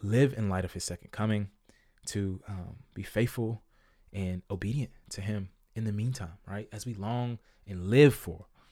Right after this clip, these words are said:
uh, the return of our Lord, and we say, "Amen. Come, Lord Jesus." I don't know about you, but I can't wait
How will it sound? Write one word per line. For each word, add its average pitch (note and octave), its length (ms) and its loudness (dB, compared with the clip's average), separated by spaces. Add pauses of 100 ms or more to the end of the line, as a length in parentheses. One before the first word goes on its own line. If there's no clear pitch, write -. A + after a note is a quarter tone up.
(380)
uh, F#2 240 -4
the G2+ 120 -2
return A#2 500 0
of F2+ 140 -8
our E2 120 -8
Lord, G#2+ 400 6 (580)
and G2 100 -2
we G2+ 100 2
say, G#2 220 2
"Amen. G2+ 440 4 (380)
Come, G2 400 0 (200)
Lord F2 380 -2 (280)
Jesus." F2 360 -4
I A#2+ 60 0
don't D3+ 100 4
know C3+ 100 4
about A2+ 260 2
you, F2+ 200 -4 (280)
but A2 100 -2
I B2+ 80 0
can't C3 340 2
wait F#2+ 340 -4